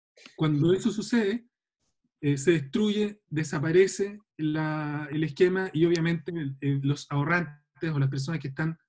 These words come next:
eh, con sus fondos, eh, en este, en este esquema, pierden los ahorros de su vida, se destruyen las, los sueños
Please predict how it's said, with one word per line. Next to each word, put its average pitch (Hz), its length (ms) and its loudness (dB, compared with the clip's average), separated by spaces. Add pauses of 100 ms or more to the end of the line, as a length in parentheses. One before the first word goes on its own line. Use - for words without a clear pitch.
(220)
eh, 131 400 2
con 165 200 0
sus - 180 -4
fondos, 160 520 -4
eh, 131 520 -2
en 139 120 0
este, 156 400 -4
en 147 100 0
este 139 600 -4
esquema, 175 400 0 (680)
pierden 208 480 4
los 165 160 0
ahorros 175 280 2
de 170 80 0
su 180 160 0
vida, 208 380 0 (340)
se 165 80 2
destruyen 185 800 0
las, 147 880 -4
los 143 160 -2
sueños 202 420 0